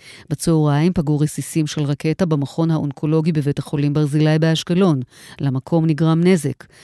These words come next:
בבאר שבע נפלו שתי רקטות בשכונות מגורים, ורקטה נוספת פגעה בצומת גורל מצפון לעיר. כתבינו אסף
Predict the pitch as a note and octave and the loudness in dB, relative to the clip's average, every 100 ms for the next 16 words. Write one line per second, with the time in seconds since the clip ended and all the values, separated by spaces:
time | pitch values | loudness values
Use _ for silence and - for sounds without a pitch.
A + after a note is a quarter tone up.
0 | - - D#3+ C#3+ C#3+ - D3+ F3+ F#3 - | -20 -6 -2 0 -2 -2 0 2 0 -2
1 | D3+ - E3+ D#3 D3+ D#3+ F3+ C#3+ - - | -6 -6 -4 -2 -2 -4 -4 -6 -8 -4
2 | D3+ D3 D#3 D3 D3+ G3 G#3+ - - - | -4 -2 -4 -2 2 2 0 -4 -20 -10
3 | C3 C3 C3 D#3 D#3+ D3 - E3 E3+ - | -4 -4 -4 -2 -2 -4 -4 -6 -6 -6
4 | C#3+ D#3+ D3+ - E3+ D#3+ D3 D3 E3+ F3 | -2 -2 -2 -2 -2 0 0 0 2 2
5 | F3 - F3+ D#3 C#3+ D3+ G#3 E3 B2+ _ | 0 -4 -6 -2 -2 0 0 0 -2 _
6 | - - - - B2+ C3+ C#3 D3 C3+ - | -20 -20 -18 -12 -6 -2 0 -2 -4 -8